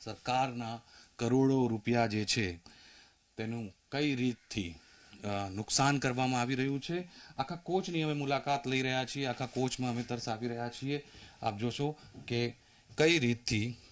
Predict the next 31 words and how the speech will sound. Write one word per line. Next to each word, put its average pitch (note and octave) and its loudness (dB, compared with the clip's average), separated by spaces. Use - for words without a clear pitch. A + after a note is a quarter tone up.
આ A2+ 6
કોચની B2 0
અંદર A#2 2
જે A#2+ 2
ટોયલેટ A#2 0
બનાવવામાં A#2 0
આવ્યા A2+ 0
હતા, A2+ -2
એક A2+ -4
કોચમાં A2 -4
સાત - 0
કે G2 -4
નવ A2+ 0
દર્દીઓની G#2+ 0
વાત G#2+ -2
હતી. B2 -6
તો C3+ 0
આપ B2 2
જોશો B2 0
કે C#3+ -4
ટબ C#3+ 0
હોય B2+ -2
કે G#2+ -2
ડોલ C3 4
હોય, A#2+ -2
બાલટી A2+ 0
હોય B2 -2
કે, E3+ -2
અ, B2 -4
મગ C3+ 2
હોય, F#2 -4